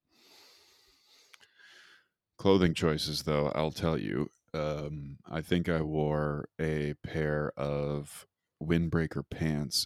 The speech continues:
every day in third grade because of the increased utility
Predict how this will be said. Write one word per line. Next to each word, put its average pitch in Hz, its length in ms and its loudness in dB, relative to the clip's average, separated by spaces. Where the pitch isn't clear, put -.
every 78 420 -2
day 80 580 -2
in 76 460 0
third 78 380 2
grade 82 520 0
because 76 500 0
of 69 420 0
the 73 320 -2
increased 82 560 -2
utility 80 760 2